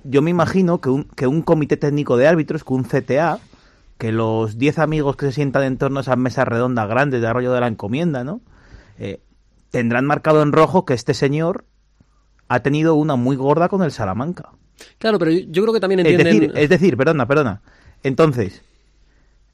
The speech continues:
Speaker 1: huele mal que se esperan al partido estelar, al partido estrella,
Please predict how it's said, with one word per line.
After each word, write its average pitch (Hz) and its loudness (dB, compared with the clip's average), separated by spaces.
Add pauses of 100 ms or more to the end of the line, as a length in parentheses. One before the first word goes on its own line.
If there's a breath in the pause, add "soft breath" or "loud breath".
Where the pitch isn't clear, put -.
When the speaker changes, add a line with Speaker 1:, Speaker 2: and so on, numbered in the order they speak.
(680)
Speaker 1:
huele 127 0
mal 170 2 (640)
que 131 -2
se 123 -6
esperan 120 0 (140)
al 117 -2
partido 139 -2
estelar, 160 0 (180)
al 107 -4
partido 135 -2
estrella, 190 0